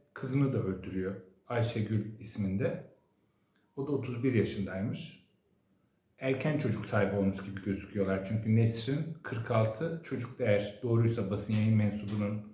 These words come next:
haberi, çok küçük yaşta çocuk doğurmuş.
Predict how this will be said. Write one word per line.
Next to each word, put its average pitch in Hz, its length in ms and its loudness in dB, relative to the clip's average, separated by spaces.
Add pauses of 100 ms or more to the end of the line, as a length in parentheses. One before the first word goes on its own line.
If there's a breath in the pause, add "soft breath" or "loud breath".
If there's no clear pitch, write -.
(340 loud breath)
haberi, 110 580 2 (680)
çok 175 300 -8
küçük - 240 -12
yaşta 139 340 0
çocuk - 360 -4
doğurmuş. 104 680 0